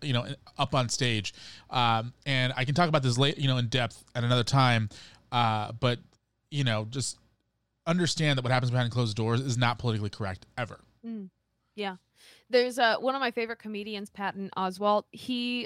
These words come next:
Speaker 2: uh, he has a skit where he talks about, um,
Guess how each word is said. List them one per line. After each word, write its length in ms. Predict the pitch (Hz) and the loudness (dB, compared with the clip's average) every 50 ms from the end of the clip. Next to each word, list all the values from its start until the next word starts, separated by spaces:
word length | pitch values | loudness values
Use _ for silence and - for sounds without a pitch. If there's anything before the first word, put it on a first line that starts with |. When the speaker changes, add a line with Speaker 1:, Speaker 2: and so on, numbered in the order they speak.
| - _ - | -6 _ 2
Speaker 2:
uh, 340 | 208 202 196 190 190 185 - - - - _ _ _ | 4 4 4 4 2 2 -2 -4 -16 -20 _ _ _
he 220 | - 262 240 233 | -4 -2 0 2
has 200 | 240 226 233 - | 2 2 2 0
a 80 | 226 214 | -4 -8
skit 400 | - - - - 220 208 - - | -8 -8 -4 -2 0 0 0 0
where 140 | 208 202 | -2 -2
he 160 | 202 196 208 185 | 0 -2 -2 0
talks 360 | 196 185 165 175 - - - - | 4 6 6 6 4 2 0 2
about, 540 | 208 196 - 185 185 175 175 185 185 - - - - - - - _ _ _ - | 2 2 2 4 4 6 6 6 4 2 -2 -12 -20 -20 -20 -20 _ _ _ 0
um, 440 | 202 - 285 269 262 220 214 190 | 2 2 4 4 2 2 0 -4